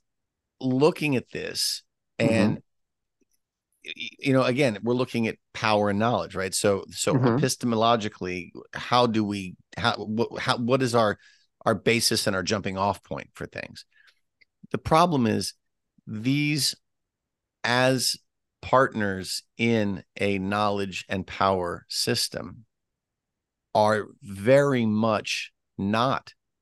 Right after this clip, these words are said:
Speaker 1: static entities. They are
Speaker 2: Mm-hmm.
Speaker 1: wildly dynamic.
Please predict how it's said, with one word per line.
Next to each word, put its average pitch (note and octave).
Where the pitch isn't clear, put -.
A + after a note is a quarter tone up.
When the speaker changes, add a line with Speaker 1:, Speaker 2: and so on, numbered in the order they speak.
Speaker 1:
static F2+
entities. -
They F#2
are G2
Speaker 2:
Mm-hmm. A#2+
Speaker 1:
wildly G2+
dynamic. F2